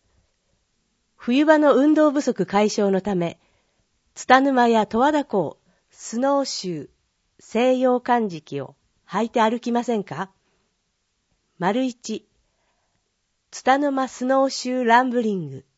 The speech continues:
時、三月十四日日曜、午前九時から正午。集合場所、津田温泉駐車場。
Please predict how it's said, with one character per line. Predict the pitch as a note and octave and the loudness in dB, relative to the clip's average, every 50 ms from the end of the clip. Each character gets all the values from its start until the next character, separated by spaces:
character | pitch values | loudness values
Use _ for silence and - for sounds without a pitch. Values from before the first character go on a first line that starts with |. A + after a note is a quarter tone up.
| _ _ _ _ _ _ _ _ _ _ _ _ _ _ _ _ _ _ _ _ | _ _ _ _ _ _ _ _ _ _ _ _ _ _ _ _ _ _ _ _
時、 | - A3 G3+ - - C4 - - _ _ _ _ _ _ _ _ _ _ _ _ _ _ _ | -6 -6 -6 -6 -10 -14 -14 -14 _ _ _ _ _ _ _ _ _ _ _ _ _ _ _
三 | _ - C#4 D4 D4+ D4 | _ -2 -2 0 0 0
月 | B3+ A3 A3 - G3 F3+ | -2 -4 -4 -4 -6 -6
十 | E3 A3+ B3 A#3 | -4 -4 -2 0
四 | G3+ F#3 E3 | 0 -2 -2
日 | - _ - D#3 C#3+ | -4 _ -12 -10 -8
日 | E3+ F3+ E3+ - - A3 A3+ | -8 -10 -10 -10 -6 -4 -2
曜、 | G#3 F3 C3 - - _ _ _ _ _ _ _ _ _ _ _ _ _ _ _ _ _ _ | -2 -2 -2 -4 -10 _ _ _ _ _ _ _ _ _ _ _ _ _ _ _ _ _ _
午 | - C4 D4+ C#4 | 0 0 2 2
前 | C#4 A3+ G3 F3+ E3+ | 2 0 0 -2 -4
九 | - - C4 | -6 -6 -6
時 | A3+ G#3+ | -6 -6
か | - - D#3 | -8 -8 -10
ら | C#3 C3 - - _ _ _ | -10 -10 -12 -14 _ _ _
正 | - - - B3+ B3 G#3+ | -14 -6 -4 -2 -2 -2
午。 | E3 - C#3+ A#2+ - _ _ _ _ _ _ _ _ _ _ _ _ _ _ _ _ _ _ _ _ _ _ | -4 -6 -10 -14 -14 _ _ _ _ _ _ _ _ _ _ _ _ _ _ _ _ _ _ _ _ _ _
集 | - - - C4 C#4+ D4 C4 | -16 -10 -6 -4 -2 -2 0
合 | C4 B3+ B3 | 0 0 0
場 | A3+ A3+ G#3 | -2 -4 -4
所、 | - A3 G3+ G3 - _ _ _ _ _ _ _ _ _ _ _ _ _ _ _ _ _ _ _ _ _ | -4 -4 -4 -4 -4 _ _ _ _ _ _ _ _ _ _ _ _ _ _ _ _ _ _ _ _ _
津 | _ - - | _ -10 -4
田 | - C4+ C#4 C#4+ | -2 -2 0 0
温 | D4+ D4 | -2 -2
泉 | C4+ - - F#3+ F3 D#3 D3 | -4 -4 -2 -2 -2 -2 -4
駐 | - - G3 G3 | -6 -4 -4 -4
車 | F#3+ - F#3 E3+ | -4 -4 -6 -6
場。 | D3 E3+ D#3+ D3+ C#3+ - | -4 -6 -6 -6 -8 -12